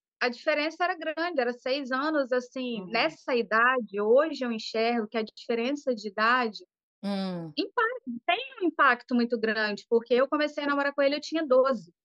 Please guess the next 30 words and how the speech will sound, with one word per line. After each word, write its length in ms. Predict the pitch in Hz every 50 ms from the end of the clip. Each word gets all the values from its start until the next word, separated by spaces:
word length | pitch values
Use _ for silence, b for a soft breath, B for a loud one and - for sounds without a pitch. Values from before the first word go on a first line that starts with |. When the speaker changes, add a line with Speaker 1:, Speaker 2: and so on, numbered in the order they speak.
| _ _ _ _ _ _ _ _ _ _ _ _ _ _ _ _
Speaker 2:
Ah, 280 | 175 170 170 170 175 175
Speaker 1:
Então 100 | 240 247
se 100 | 240 247
Speaker 2:
é. 0 |
Speaker 1:
você 340 | 240 269 285 285 - - 302 311 330 330 -
colocar 360 | 359 349 349 339 - - 339 320
aí 180 | 320 320 320 _ _ _ _ _ _ _ _ _ _ _ _ -
seis 400 | 294 302 339 403 403 381 302 254
anos, 600 | 302 302 294 294 277 262 247 240 214 202 214 - 220
né, 300 | 240 233 240 294 359 - _ _ _ _ _ _ -
de 140 | 233 269 247
diferença, 1000 | 220 285 269 - - 294 302 269 262 247 233 226 233 - - - 208 190 190 _ _ _ _ _ _ _ _ -
eu 220 | - 233 262 302 302
com 200 | - 349 359 359
doze, 640 | 294 285 262 247 262 254 240 233 208 226 214 196 196 _ _ _ _ _ _ _ _ -
Speaker 2:
Ele 220 | 190 185 175 185
com 160 | 233 240 208 202
Speaker 1:
ele 120 | 302 254
com, 240 | 196 196 302 302 - 190
Speaker 2:
dezoito. 440 | 185 185 185 180 - _ - - - _ _ _ -
Hã. 300 | 180 185 185 185 190 285
Speaker 1:
com 60 | 277
dezoito, 960 | 240 277 254 202 190 247 262 277 285 320 349 330 302 285 - - 214 190 180 - _ _ _ _ _ - 180 190 190 175 180
os 140 | 196 233 214
Speaker 2:
Uhum. 0 |
Speaker 1:
interesses 480 | 262 262 254 269 262 247 247 262 254 -
são 120 | 277 277 262
completamente 720 | 277 277 269 - 262 269 269 294 285 285 294 285 - 254
diferentes. 840 | 277 285 285 - 311 320 330 277 254 233 233 - - - - - _ _ -
Speaker 2:
É. 340 | 170 170 165 165 156 156